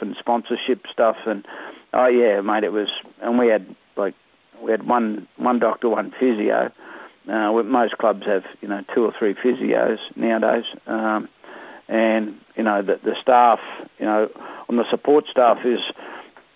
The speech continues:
oh, a cast of thousands at some places, which is good. You wanna have, um,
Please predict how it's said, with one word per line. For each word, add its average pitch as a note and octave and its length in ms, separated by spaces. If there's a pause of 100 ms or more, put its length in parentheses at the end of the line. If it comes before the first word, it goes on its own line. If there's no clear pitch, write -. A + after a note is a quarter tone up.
(100)
oh, - 400
a - 40
cast A#2+ 320
of A#2+ 80
thousands C3+ 460
at F2+ 160
some G#2+ 140
places, A#2+ 460
which - 220
is A#2+ 160
good. D3+ 260 (180)
You B2+ 140
wanna B2 200
have, A2 460
um, G#2 320